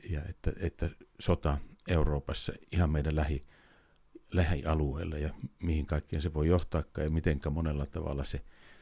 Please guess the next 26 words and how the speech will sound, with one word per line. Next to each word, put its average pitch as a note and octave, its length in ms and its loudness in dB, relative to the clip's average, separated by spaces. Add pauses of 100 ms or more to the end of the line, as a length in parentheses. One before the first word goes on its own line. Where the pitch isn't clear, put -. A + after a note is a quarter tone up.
(840)
meitä D2+ 400 -2
saattaa D#2+ 560 0
koskeekaan - 920 -2 (480)
nyt - 360 0 (460)
ja, D#2+ 120 0 (180)
ja E2+ 80 -4
kuinka E2+ 300 4
pitkälle D2+ 460 -4 (680)
tulevaisuudessa, D#2 840 0 (400)
sitähän D2+ 320 -2
ei C#2 80 0
kukaan, C#2 380 -4 (640)
kukaan D#2+ 380 2 (240)
tiedä D#2+ 320 4
ja, C#2 200 0 (440)
ja, D#2 240 0
ja D#2 140 -2 (440)
siitäpä D2+ 440 -2
sitten - 460 -6 (180)
hyvin D#2 200 4
äkkiä D#2 320 -4
syntyi D2+ 260 -2
se D#2+ 100 -2
päätös, - 440 -2
että - 240 -8 (640)
tämä C#2 200 0